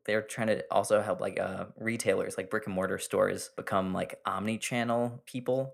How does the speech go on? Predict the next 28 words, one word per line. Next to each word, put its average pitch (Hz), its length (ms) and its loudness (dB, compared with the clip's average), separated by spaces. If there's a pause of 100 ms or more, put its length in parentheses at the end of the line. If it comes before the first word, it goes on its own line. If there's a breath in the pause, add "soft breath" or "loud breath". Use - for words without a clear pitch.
which 107 240 0
means 107 220 0
just, 98 200 -2
like, - 140 2
if - 160 -6
you 110 80 -6
go 104 220 2
to 98 320 -4
their 98 220 -2
website - 580 6
or 95 440 -4
their 98 140 -2
physical 98 400 -2
store, - 380 2 (100)
it - 120 -8
doesn't, 110 420 4
it's - 160 -8
the 107 100 -2
same 104 280 -2
experience. 101 720 -2
It's 101 140 -8
not 104 200 2
like 107 140 -2
they 101 80 2
have 92 240 -2
different - 320 -4
inventories 98 800 -4
or 95 360 0